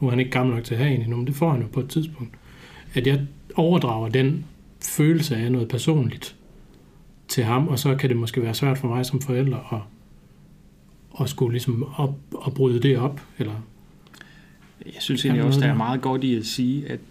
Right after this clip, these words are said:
Speaker 2: øh, den device, du har, den er din, øh,
Speaker 1: Mm.
Speaker 2: og den skal du holde for dig selv.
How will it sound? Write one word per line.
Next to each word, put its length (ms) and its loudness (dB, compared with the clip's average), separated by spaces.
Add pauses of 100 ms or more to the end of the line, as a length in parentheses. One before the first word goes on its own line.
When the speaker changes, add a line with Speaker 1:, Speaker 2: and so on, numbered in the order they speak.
Speaker 2:
øh, 360 -4
den 180 0
device, 400 -2
du 40 -6
har, 120 -6
den 200 -2
er 40 2
din, 240 -2 (280)
øh, 140 -8
Speaker 1:
Mm. 60 2
Speaker 2:
og 60 2
den 120 0
skal 160 -4
du 60 0
holde 320 -4 (340)
for 140 -10
dig 80 -10
selv. 260 -4